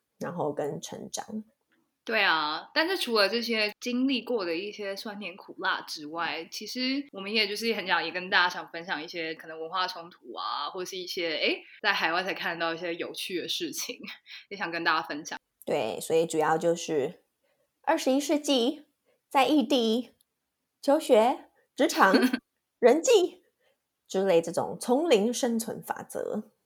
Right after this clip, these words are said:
Speaker 2: 对啊，丛林，真的是丛林欸。我在，
Speaker 1: 嗯。
Speaker 2: 我在D C，我在美国首都，根本就是一个政治丛林。而你呢？
Speaker 1: 我在西雅图。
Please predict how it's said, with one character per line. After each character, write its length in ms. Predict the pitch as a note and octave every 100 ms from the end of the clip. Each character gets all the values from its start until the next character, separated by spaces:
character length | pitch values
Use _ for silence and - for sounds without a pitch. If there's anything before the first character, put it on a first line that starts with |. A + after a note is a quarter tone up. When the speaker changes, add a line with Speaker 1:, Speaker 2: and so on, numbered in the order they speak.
| -
Speaker 2:
对 160 | A3+
啊， 240 | G3 E3+ E3+
丛 240 | - F3+
林， 140 | F#3
真 140 | F#3 B3+
的 40 |
是 120 | A#3
丛 260 | C4 G3+ E3+
林 180 | E3 C#3+
欸。 140 | C#3+
我 140 | D#3+ E3
在， 400 | A3 G#3+ G3 F#3+
Speaker 1:
嗯。 420 | D#3+ D#3 D3+ C3+ -
Speaker 2:
我 60 |
在 200 | F3+ A3
D 260 | G#3 G#3 F#3+
C， 180 | - G3 F3+ F#3+ G3 _ -
我 100 | F3
在 200 | G3 G#3
美 140 | F#3
国 140 | E3+ F#3
首 240 | - D#3+
都， 200 | - E3+
根 120 | F3+
本 100 | F#3
就 120 | F3 F3+
是 100 | F#3
一 40 |
个 80 | D#3+
政 280 | - E3+ D#3+
治 180 | E3+
丛 200 | D#3 - F3 C#3+
林。 280 | E2+ G#3+ -
而 100 | F#3
你 180 | F#3+ E3
呢？ 80 | E3 F#3+ - _ _ - _ -
Speaker 1:
我 140 | E3+
在 240 | E3 A3+ A3
西 280 | A3 D#4 D#4+
雅 240 | C4 E3+
图。 1200 | - - F3+ E3 D#3+ D#3 D#3 D#3+ D#3+ E3 G#3 -